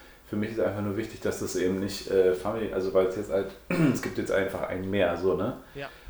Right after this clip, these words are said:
Speaker 1: Und, ähm, da muss man, und ich glaube, das ist so noch nicht ganz in meinem Kopf angekommen,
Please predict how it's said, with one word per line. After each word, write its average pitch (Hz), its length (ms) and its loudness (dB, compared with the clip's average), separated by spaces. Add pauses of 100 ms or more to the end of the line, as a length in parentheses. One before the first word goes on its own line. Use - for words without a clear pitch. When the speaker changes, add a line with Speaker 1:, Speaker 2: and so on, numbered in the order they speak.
(120)
Speaker 1:
Und, 90 300 -6
ähm, 90 480 -6 (200)
da 92 140 0
muss 95 220 -4
man, 104 140 -6
und 95 120 -6
ich - 140 -6
glaube, 104 180 2
das 113 160 2
ist 120 140 -4
so 113 120 0
noch 110 140 -2
nicht 113 140 -6
ganz 107 180 -2
in 107 80 -6
meinem 101 160 -4
Kopf - 220 -6
angekommen, 120 580 -4